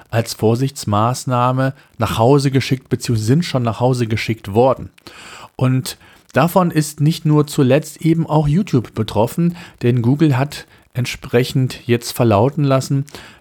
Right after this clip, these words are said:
dass es bei den Video-Uploads häufiger auch mal zu Sperrungen durch Filter kommen kann,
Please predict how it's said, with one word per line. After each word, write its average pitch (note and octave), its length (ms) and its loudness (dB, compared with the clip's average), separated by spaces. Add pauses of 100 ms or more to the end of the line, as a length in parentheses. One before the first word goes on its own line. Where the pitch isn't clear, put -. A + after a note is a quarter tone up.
(100)
dass A2+ 340 0
es B2 280 -2
bei A2+ 160 0
den A#2 260 0
Video-Uploads - 1160 -2
häufiger C#3+ 640 2
auch C3+ 240 -4
mal B2 300 0
zu - 200 -8
Sperrungen D3+ 840 0
durch C3+ 240 -2
Filter D#3 460 -4
kommen G2 420 -4
kann, C3 380 -2